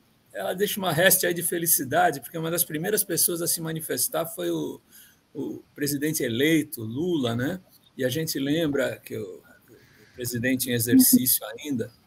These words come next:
por pouco tempo, ele, ele, a gente perdeu tanta gente durante esses quatro anos, ele nunca se manifestou, ou quase nunca, né? É, então é isso, é, a perda da Gal Costa é imensa. Vocês imaginam que ela, ela tinha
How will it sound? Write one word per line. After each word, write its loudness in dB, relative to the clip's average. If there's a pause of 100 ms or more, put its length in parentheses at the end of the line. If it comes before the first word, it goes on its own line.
(800)
por -18
pouco -6
tempo, -2
ele, 0
ele, -6
a -10
gente -4
perdeu 2
tanta 0
gente 0
durante 2
esses 0
quatro -2
anos, 2
ele 0
nunca -2
se -2
manifestou, -2 (420)
ou -2
quase 2
nunca, 0
né? -6 (680)
É, 2
então -4
é 2
isso, 4
é, -2
a -8
perda 0
da 6
Gal 4
Costa 2
é 0
imensa. 4
Vocês 2
imaginam -2
que -4
ela, 2
ela 0
tinha -2